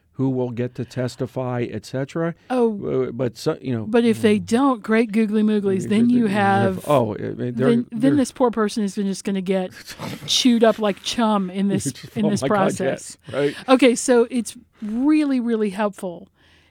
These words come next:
Speaker 2: if the two, if the committee chair and co-chair will work together
Speaker 1: Yeah, I mean, and it's hard,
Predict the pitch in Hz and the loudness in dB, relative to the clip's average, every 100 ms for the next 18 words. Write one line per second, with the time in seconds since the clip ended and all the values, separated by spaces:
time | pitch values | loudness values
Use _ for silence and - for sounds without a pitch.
0 | _ 214 196 - 185 208 185 - 247 233 | _ 0 0 -2 -4 -4 -4 -6 -2 0
1 | 226 214 214 226 202 208 - 220 220 202 | 0 -2 -4 -8 -6 -6 -2 0 0 -2
2 | 233 202 196 180 208 196 - 190 185 180 | -2 -2 -4 -4 -4 -4 -4 -4 -4 -6
3 | - _ _ _ _ 220 208 190 202 196 | -10 _ _ _ _ 0 2 2 -2 -4
4 | - 190 196 185 180 147 120 113 135 139 | -10 -4 -4 -4 -2 0 0 -2 -4 -2
5 | 139 123 131 - 175 190 | -2 -2 -4 -2 -2 -2